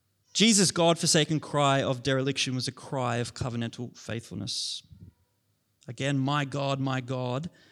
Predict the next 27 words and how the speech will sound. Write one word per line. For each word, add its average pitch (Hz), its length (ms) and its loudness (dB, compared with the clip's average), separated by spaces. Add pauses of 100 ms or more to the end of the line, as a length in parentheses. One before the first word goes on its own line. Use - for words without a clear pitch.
(500)
This 180 300 0
is 214 140 -2
the 196 120 0
language 139 460 -2
of 127 120 -2
Old 123 220 -4
Testament 123 460 -4
covenants 131 760 -2
where 120 160 -4
God 135 260 -2
said 123 180 -2
to 110 100 -6
Israel, 120 340 -2
"I 120 140 -2
will 131 140 -4
take 123 260 -6
you 135 40 -8
to 123 60 -8
be 120 140 -6
my 117 160 -4
people 127 400 -6
and 117 80 -4 (100)
I 147 220 -4
will 135 260 -4
be 127 220 -4
your 127 260 -6
God." - 440 -10